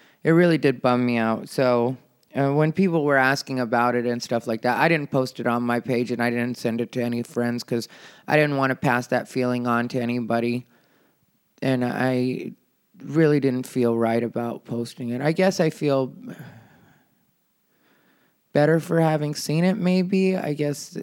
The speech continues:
maybe I feel a little more empathy towards people or some,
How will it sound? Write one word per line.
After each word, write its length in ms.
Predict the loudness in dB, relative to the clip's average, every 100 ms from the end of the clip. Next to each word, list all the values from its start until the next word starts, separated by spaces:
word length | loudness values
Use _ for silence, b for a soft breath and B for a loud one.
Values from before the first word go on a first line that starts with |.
| -10 -6
maybe 420 | -4 0 0 0
I 80 | 0
feel 280 | -2 -2
a 40 | 0
little 340 | 0 0 0
more 440 | -2 0 0 -2 -6 b b b b b _ _ -4
empathy 460 | -2 -2 -2 -2 -2
towards 360 | 0 0 -2
people 380 | -2 -2 0 2
or 680 | 2 2 2 0 0 -2 -6
some, 580 | -4 -2 -2 -2 -6